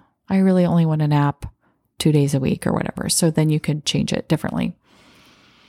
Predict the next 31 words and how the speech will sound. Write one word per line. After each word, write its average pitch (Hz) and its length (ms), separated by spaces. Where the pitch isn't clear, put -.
Sometimes 240 460
you're 202 100
gonna 175 140
be 165 160
working 160 340
on 151 120
a 143 60
long-term 165 680
project 151 520
or 151 100
activity, 143 760
and 170 180
so 156 580
you 160 120
can 165 180
think 185 220
about 165 260
how 156 360
you're 151 160
gonna 147 180
break 147 260
that 147 160
up 143 240
into 147 240
daily 147 440
tasks 143 580
so - 240
that - 240
you 160 60
can 151 160
pl-, - 160